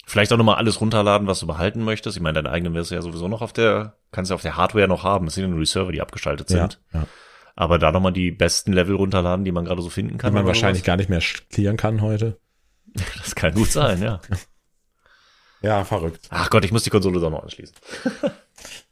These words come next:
Speaker 2: Ja, das ist, ist schon, also, äh,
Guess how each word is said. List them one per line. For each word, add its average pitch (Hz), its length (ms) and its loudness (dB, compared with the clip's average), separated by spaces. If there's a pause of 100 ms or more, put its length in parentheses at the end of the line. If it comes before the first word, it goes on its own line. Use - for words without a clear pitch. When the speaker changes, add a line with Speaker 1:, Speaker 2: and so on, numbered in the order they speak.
(240)
Speaker 2:
Ja, 90 160 2
das 135 160 0
ist, 175 380 -6
ist 185 160 0
schon, 170 320 2
also, 135 880 4
äh, - 320 -14